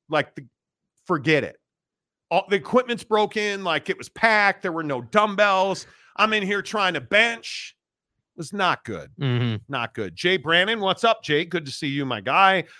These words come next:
Speaker 1: O G Gary, I love golf. I need new clubs, but, uh, may go Mizuno.
Speaker 2: Don't go
Speaker 1: Dude.
Speaker 2: Mizuno, dude. Please.
Speaker 1: I looked at Mizuno.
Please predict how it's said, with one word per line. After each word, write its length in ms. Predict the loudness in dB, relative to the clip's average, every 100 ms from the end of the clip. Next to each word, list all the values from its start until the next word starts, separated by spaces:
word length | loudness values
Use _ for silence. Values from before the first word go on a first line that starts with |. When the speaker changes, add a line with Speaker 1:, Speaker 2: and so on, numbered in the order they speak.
| -2
Speaker 1:
O 120 | 2 2
G 160 | -2
Gary, 320 | 0 2 4
I 100 | 4
love 260 | 4 2 2
golf. 280 | 2 2 2
I 80 | -2
need 240 | -2 -6
new 120 | -6
clubs, 340 | -2 -2 -2 -4
but, 160 | -6 -6 _
uh, 300 | 0 2 2 0
may 160 | -2
go 200 | 0 0
Mizuno. 720 | 0 -2 -2 -4 -2 -4 -8 -16 _ _ _ _ _ _
Speaker 2:
Don't 180 | -8 -2
go 140 | -2
Speaker 1:
Dude. 260 | 0 2 0
Speaker 2:
Mizuno, 360 | -2 -4 -6 -6
dude. 340 | -6 -6 -8 -8
Please. 580 | -6 -4 -4 -6 -16 _
Speaker 1:
I 180 | 4 6
looked 300 | 4 0 0
at 140 | -2
Mizuno. 680 | -4 -2 0 0 -2 -4